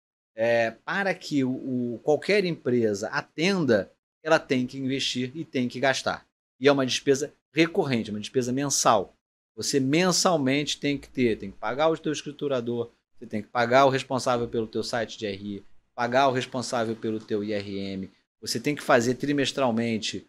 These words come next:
o, o I T R, né, que é a informação, é, informação financeira trimestral, e apresentar pra, é, protocolar na C V M,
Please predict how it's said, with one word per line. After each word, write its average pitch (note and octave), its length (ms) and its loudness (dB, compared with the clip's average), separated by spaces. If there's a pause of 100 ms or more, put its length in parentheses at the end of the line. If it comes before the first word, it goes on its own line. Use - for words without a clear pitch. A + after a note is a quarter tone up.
(400)
o, A#2 640 2
o C3 80 0
I C3+ 40 -4
T D3+ 140 2
R, B2+ 480 2
né, B2+ 180 0
que A#2 140 -4
é G#2+ 40 2
a G#2 80 -2
informação, G#2+ 680 -4 (420)
é, F#2 720 -6
informação A#2 400 -2
financeira A#2 540 0
trimestral, A#2 680 -4 (520)
e - 40 -10
apresentar C#3 720 4
pra, A2+ 600 0
é, G#2+ 320 -10
protocolar C#3+ 580 2
na C#3 80 0
C C3+ 180 -2
V B2 140 -6
M, A#2+ 480 -2